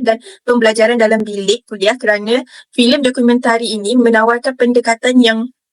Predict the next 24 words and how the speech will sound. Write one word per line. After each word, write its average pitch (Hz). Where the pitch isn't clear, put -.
unik 226
dalam 240
menyampaikan 240
maklumat 220
dan 277
pengetahuan, 247
iaitu 220
dengan 240
menggabungkan 254
elemen 226
visual 220
dan 277
audio 226
yang 233
dapat 220
membantu 226
pelajar 226
memahami 233
dan 262
mengingati 233
maklumat 240
dengan 226
lebih 220
berkesan. 214